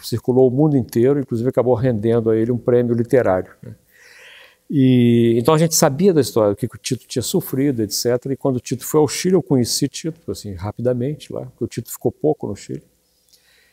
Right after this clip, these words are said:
E pouco tempo depois, quer dizer, em setenta e quatro, quando eu já estava de volta ao Brasil, o Tito se suicidou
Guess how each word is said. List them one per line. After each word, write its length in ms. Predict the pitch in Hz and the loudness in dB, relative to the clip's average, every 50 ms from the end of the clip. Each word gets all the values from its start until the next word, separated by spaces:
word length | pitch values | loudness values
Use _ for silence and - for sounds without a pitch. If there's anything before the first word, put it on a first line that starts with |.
| _ _ _ _ _ _ | _ _ _ _ _ _
E 80 | - 120 | -8 -8
pouco 400 | 113 - - 139 127 127 - 123 | -6 -2 0 0 0 0 -2 -8
tempo 380 | - - - 123 120 - - 113 | -4 0 0 0 0 0 -4 -4
depois, 500 | 107 117 110 - - 123 127 131 123 127 | -2 -2 -2 -2 0 0 0 0 0 0
quer 120 | - 123 | -2 -2
dizer, 140 | 107 104 110 | -2 -2 -4
em 40 | 104 | -4
setenta 440 | - - 113 101 - 113 107 - | -2 -2 -2 -2 -2 -4 -4 -4
e 20 | 120 | -4
quatro, 340 | - - 127 135 135 - - | -2 2 2 2 2 0 -2
quando 140 | 131 123 | -2 0
eu 40 | 123 | 2
já 120 | 110 123 113 | 2 0 0
estava 340 | - - 135 123 113 120 | 0 2 2 2 2 2
de 80 | 107 104 | 0 0
volta 300 | 98 113 117 113 - - | 0 2 2 2 2 0
ao 40 | 107 | 0
Brasil, 360 | 117 120 117 113 104 131 143 | 2 2 2 2 2 0 -2
o 20 | |
Tito 260 | 139 - - 139 131 - | -2 -2 -4 -4 -4 -4
se 140 | - - | -8 -8
suicidou 640 | - - 143 123 - - 120 110 120 113 101 92 104 | -4 -2 -2 -2 -2 -2 -2 0 0 0 0 -2 -6